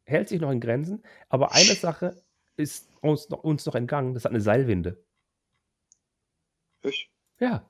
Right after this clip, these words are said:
Speaker 1: auf dem einen Produktfoto siehst du unten so einen kleinen Liftarm raushängen unten. Das sieht mir aus wie eine Seilwinde.
Speaker 2: Nee.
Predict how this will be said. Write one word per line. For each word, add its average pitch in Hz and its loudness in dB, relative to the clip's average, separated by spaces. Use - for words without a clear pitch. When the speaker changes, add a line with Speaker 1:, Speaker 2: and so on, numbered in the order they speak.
Speaker 1:
auf 120 -10
dem 139 0
einen 147 2
Produktfoto 160 -2
siehst 156 -8
du 143 -4
unten 151 -4
so 156 -6
einen 143 -4
kleinen 135 2
Liftarm 120 0
raushängen 98 4
unten. - -6
Das 117 -12
sieht - -10
mir 123 2
aus 120 -2
wie 131 -2
eine 117 0
Seilwinde. 95 -2
Speaker 2:
Nee. - -6